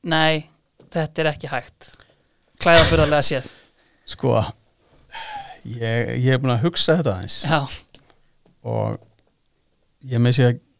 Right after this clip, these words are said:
Speaker 2: gerði svo djarfur, ég fór að googla einhverjar myndir og eitthvað bara frá hinum ýmsu tímum.
Speaker 1: Já.
Speaker 2: Og ég eiginlega bara, eh, þú veist, eins og það er leiðilegt svar, en, en sko bara þegar ég skoða myndir af okkur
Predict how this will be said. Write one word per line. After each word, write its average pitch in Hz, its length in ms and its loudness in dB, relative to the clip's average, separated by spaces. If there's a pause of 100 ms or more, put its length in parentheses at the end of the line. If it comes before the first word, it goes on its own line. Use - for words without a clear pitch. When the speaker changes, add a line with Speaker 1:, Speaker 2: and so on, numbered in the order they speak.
(180)
Speaker 2:
gerði 131 240 0
svo 143 140 -2
djarfur, 127 440 0
ég 113 160 -2
fór 123 140 -2
að - 80 -10
googla 143 580 -2
einhverjar 123 320 0
myndir 131 560 2
og 127 80 0
eitthvað 123 380 2 (600)
bara 120 220 -2
frá 127 200 2 (920)
hinum 123 320 -2
ýmsu 151 320 2
tímum. 107 380 0
Speaker 1:
Já. 160 180 -2 (1900)
Speaker 2:
Og 131 100 -6
ég 123 600 4
eiginlega 127 380 4
bara, 117 240 2 (400)
eh, - 200 -12
þú 131 160 -8
veist, 113 160 -6
eins 127 220 -2
og 131 100 0
það 139 160 4
er 139 80 2
leiðilegt 151 540 0
svar, - 260 -2 (360)
en, - 260 -8
en 117 260 -6 (240)
sko 101 320 -12
bara 101 440 -6
þegar 104 280 -6
ég 104 80 -4
skoða 131 420 -4
myndir 151 420 -2
af 156 280 -2
okkur - 320 -10